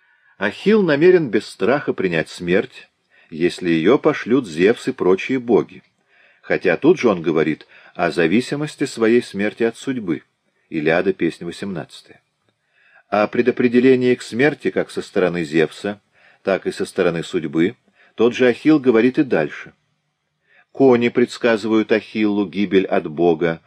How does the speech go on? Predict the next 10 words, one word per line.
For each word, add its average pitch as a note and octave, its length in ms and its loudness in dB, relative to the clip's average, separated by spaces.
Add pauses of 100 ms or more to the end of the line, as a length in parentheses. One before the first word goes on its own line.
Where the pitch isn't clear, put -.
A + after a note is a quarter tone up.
(400)
а D#2+ 160 0
он D3 220 4
говорит F2+ 380 2
о D#2+ 60 -6
своей D#2 360 0
гибели D2+ 320 -4
от F2 160 -2
судьбы". D#2 520 -4 (460)
Песня F2 320 -4
девятнадцатая. D#2+ 760 -10